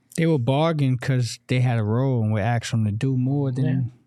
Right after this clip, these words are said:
Speaker 2: I mean,
Speaker 1: than
Speaker 2: that's
Speaker 1: they're
Speaker 2: fair.
Speaker 1: expected to. So, I mean, I'm not tripping, man.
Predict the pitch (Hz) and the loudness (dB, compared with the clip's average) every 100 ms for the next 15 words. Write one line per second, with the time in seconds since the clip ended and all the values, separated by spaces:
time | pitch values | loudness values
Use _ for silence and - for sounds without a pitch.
0 | - 117 131 127 131 131 131 123 120 - | -8 -4 0 0 2 2 0 0 -4 -4
1 | 123 - - 143 139 107 - 104 101 - | -6 -4 -2 -2 0 -4 -2 -2 -2 -2
2 | 117 110 113 117 113 110 101 - - - | 0 0 2 0 0 0 -2 -8 -18 -20
3 | _ 160 165 156 123 - 110 113 104 107 | _ -2 0 2 0 -2 -2 -2 0 0
4 | 104 107 101 | 0 0 -2